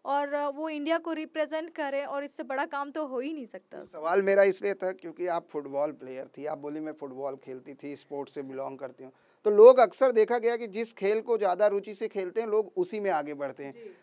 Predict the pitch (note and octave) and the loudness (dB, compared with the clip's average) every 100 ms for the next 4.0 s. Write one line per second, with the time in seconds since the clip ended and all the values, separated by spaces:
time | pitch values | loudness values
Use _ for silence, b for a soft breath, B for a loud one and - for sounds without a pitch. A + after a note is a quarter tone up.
0 | - F#3+ G3 G#3 A#3+ A#3 A#3+ A#3+ G3+ F#3+ | 0 6 6 4 -2 2 2 2 0 0
1 | G3+ G#3 G#3 G#3+ G3+ G3 F#3+ F#3+ F#3+ F3+ | 2 2 2 -2 -2 -2 -2 -4 -2 0
2 | F#3 G3 G3 F3+ - F3 F3 F3+ - G#3 | 0 0 0 -2 -6 -4 -2 -2 -4 -10
3 | F#3+ F3 F3 F#3 F3+ E3 F3+ F#3 F3+ E3 | -4 -4 -2 -4 -2 -2 -2 -2 -4 -6